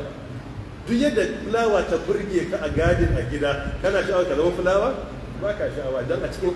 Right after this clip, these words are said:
halittun Allah, mu yan adam ya zaɓa. Mu yan adam din nan,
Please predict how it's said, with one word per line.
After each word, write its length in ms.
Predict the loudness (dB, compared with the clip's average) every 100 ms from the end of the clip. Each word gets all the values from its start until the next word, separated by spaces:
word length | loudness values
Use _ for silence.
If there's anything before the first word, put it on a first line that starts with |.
| -2
halittun 480 | -4 -4 -2 0
Allah, 400 | 0 0 0 0 -2 -8 -10
mu 320 | -6 -2 0 2
yan 160 | 2 2
adam 280 | 0 0 0
ya 80 | 0
zaɓa. 480 | 0 -2 -4 -6 -8 -12 -12 -12 -10 -4
Mu 200 | 0 2
yan 160 | 2 2
adam 240 | 0 0
din 160 | 0 0
nan, 200 | 2